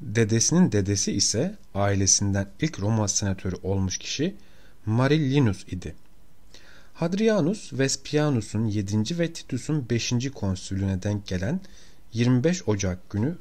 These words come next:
Roma'da doğdu. On yaşında babasını kaybeden Hadrianus, o zaman praetor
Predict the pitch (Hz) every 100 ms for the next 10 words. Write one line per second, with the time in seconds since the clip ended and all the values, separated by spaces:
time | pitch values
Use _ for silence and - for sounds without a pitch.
0 | - 113 95 85 85 - 78 69 78 -
1 | - - - - - - - - - 151
2 | 131 101 - 95 95 98 101 101 98 104
3 | 98 92 95 92 98 95 95 101 90 123
4 | 180 - - 107 104 101 131 185 - -
5 | - - 123 127 120 117 143 104